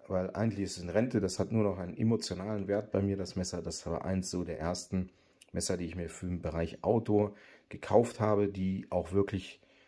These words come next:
tauglich sind. Tauglich in dem Sinne, weil sie eben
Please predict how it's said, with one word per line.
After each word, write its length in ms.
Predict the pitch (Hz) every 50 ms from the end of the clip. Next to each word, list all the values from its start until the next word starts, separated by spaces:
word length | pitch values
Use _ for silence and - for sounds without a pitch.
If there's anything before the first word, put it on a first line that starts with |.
| _ _ _
tauglich 500 | - - 107 131 135 - 117 110 - -
sind. 220 | - 80 82 80 -
Tauglich 420 | - 98 117 117 120 117 101 -
in 160 | 95 90 85
dem 240 | 90 101 113 113 110
Sinne, 340 | 110 107 104 101 98 92 87
weil 140 | 87 87 82
sie 160 | 85 78 85
eben 220 | 85 82 80 76